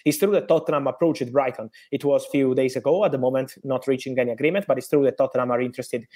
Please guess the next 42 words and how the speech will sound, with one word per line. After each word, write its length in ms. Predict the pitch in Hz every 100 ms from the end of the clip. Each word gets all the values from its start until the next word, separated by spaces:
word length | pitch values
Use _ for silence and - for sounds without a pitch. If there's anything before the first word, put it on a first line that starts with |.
| - -
in 120 | 135
Trossard. 420 | 139 151 - 185
It's 120 | 131 139
one 200 | 135 123
of 100 | 123
the 80 | 135
options 340 | 131 127 -
they 160 | 127 120
are 160 | 117 - - - _ -
considering. 520 | 175 165 165 175 220
He's 140 | 156 143
a 40 |
player 360 | 147 139 135 135
appreciated, 560 | 196 190 143 131 170
but 120 | 147
at 60 | 135
the 60 | 135
moment, 280 | 127 139 131
he's 100 | -
still 220 | 131 127
not 240 | 120 120 -
at 60 | 127
advanced 440 | 120 131 127 -
stages 460 | - 127 120 120 -
yet. 200 | 123 - -
I 100 | 160
think 220 | 156 175
the 100 | 143
player 280 | 135 139 131
will 140 | 127
leave 160 | 123 117
in 80 | 110
January. 300 | 107 - _ _ _ -
The 80 |
player 260 | 131 151 143
wants 220 | 139 139
to 80 | 143
go. 220 | 143 170
His 200 | 175 131
relationship 520 | 127 135 131 127 135 127
with, 160 | 123
uh, 140 | 120